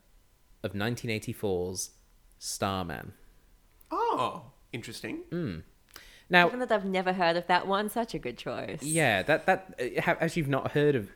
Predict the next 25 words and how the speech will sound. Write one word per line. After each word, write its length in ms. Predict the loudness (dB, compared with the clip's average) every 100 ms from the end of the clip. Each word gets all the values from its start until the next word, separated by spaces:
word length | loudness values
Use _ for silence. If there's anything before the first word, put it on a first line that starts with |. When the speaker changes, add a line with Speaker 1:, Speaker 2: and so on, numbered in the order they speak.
| -8
Speaker 1:
Starman 520 | 0 2 2 0 -6
from 140 | -6
nineteen 280 | -8 -6 -8
eighty-four, 420 | -8 -10 -4 -2 0
that 160 | 0
suggests 680 | 0 -2 0 -2 -6 -10 -12 -14 -20 -20 -20 _
that 100 | -4
maybe 240 | 0 2
it 80 | 2
didn't 200 | 2 -2
have 220 | 2 0
quite 380 | 0 0 0 2
the 100 | 0
impact 640 | 2 0 -2 -6 -8 -16 -16 _
that 160 | -2 2
E 140 | 0
T 260 | -2 -6 -6
did. 260 | -8 -10 -16 -16
Speaker 3:
Yep, 360 | -12 -10 -10 -12 -20 _
yep, 180 | -10 -10 -6
I 160 | -6 -4
would 120 | 0
Speaker 2:
I, 300 | 2 2 2
Speaker 3:
say 260 | 0 0
so. 60 | -4